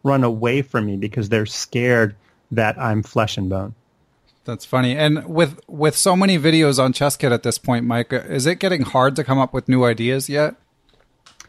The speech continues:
Speaker 1: That is a good question. A little bit. Um, so one way that Chess Kid is better than chess dot com at the moment, I'm gonna throw our parent site under the bus. Um, however, this is about to be rectified. But anyway,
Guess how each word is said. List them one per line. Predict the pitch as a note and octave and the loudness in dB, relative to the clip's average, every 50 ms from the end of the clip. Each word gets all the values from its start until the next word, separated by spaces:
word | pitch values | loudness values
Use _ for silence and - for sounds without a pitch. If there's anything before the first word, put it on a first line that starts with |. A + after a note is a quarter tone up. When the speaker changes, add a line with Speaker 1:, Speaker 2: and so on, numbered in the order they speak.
| - _ _ _ - | -20 _ _ _ -10
Speaker 1:
That | A2+ A2 C#3+ D#3 G#3 B3 D#4 - - - | -4 0 0 2 2 0 -2 -2 -2 0
is | G3 A3 G#3+ F3+ | 0 0 0 -2
a | F#3 | -2
good | C#3 C3+ F3 E3+ | 0 0 0 0
question. | - - F3+ E3 - - D#3+ D3 - _ _ _ _ | 2 2 2 2 2 0 0 -2 -2 _ _ _ _
A | - D3+ | 2 2
little | D#3 C4 D#4 A3 | 4 4 4 4
bit. | C3 A#2 A#2 - - D#3+ | 4 2 2 0 0 2
Um, | C3+ C3 C3 A#2+ A#2 A2+ A#2 - - - - _ _ - _ | 2 4 4 2 0 -2 -4 -10 -18 -20 -20 _ _ -20 _
so | - - E3 D3+ D3 | -4 0 2 2 2
one | C#3 A#2 B2 D3+ G#3+ C4 D4 C4+ | 0 0 2 2 2 2 2 2
way | A#3 A3 G#3 | 2 2 2
that | D3 C3 B2+ - | 2 0 0 0
Chess | - - - D3 D3 - - | -2 -2 0 0 0 -2 -6
Kid | - - C#3+ B2 A2 G#2+ G#2+ A#2+ B2+ - - - | -4 -2 0 2 2 0 -2 -6 -10 -12 -2 0
is | D3 C3 A2 A2 | 2 2 2 0
better | G#2 G#2 G#2 _ _ - C#3+ D3+ F3 F#3+ G3+ G3 | -4 -8 -14 _ _ -2 0 0 2 4 2 4
than | D#3 D#3 C#3 C#3 | 4 4 2 2
chess | C3+ - - C3+ B2+ B2 - | 0 0 0 0 0 0 0
dot | - A#2 A2+ A#2+ - | 2 2 2 0 0
com | - B2+ A#2+ A#2 A2+ | 0 0 2 2 0
at | A2+ | 0
the | - A2 | 0 0
moment, | G#2 G#2 A2 A2+ A#2 G#2+ G#2 G#2 | 0 2 2 2 2 2 2 2
I'm | G#2 A2 | 2 2
gonna | A2+ A2 G#2 | 2 2 0
throw | - - - C3 A#2 | 0 0 0 2 4
our | A2+ A2+ G#2+ | 2 2 0
parent | - - - B2+ A#2 A2+ A2 - | -2 -4 -2 0 0 0 -2 -4
site | - - A#2 A2+ | -4 -4 -4 -2
under | - A2 G#2+ G2+ | -2 -4 -2 -2
the | G2 | 0
bus. | F#2 G#2+ G2+ G2 F#2+ - - - - - - - - - - - - | 0 2 0 0 0 -4 -10 -12 -16 -20 -20 -20 -20 -20 -20 -6 -2
Um, | C3 A2 G#2+ G#2 G2+ G2 G2 G2 - _ _ _ _ _ _ _ _ _ _ _ _ _ - - | 0 2 2 2 2 -2 -4 -6 -12 _ _ _ _ _ _ _ _ _ _ _ _ _ -16 -4
however, | - C#3+ D3 C#3+ B2+ B2 | 0 2 2 4 2 2
this | A2+ A2+ - | 0 -2 -4
is | B2 A2+ | -4 -2
about | G#2+ A#2 A2 G#2+ | 0 0 0 0
to | - | -2
be | A#2 | -2
rectified. | G#2 G#2+ G2+ - - A2 - - G#2 G2 F#2+ | -2 -2 -2 -4 -6 -6 -4 -2 -2 -2 -2
But | - E3+ | -4 -2
anyway, | D#3+ C3+ A2+ A#2 A2+ G#2+ | 0 0 2 2 0 0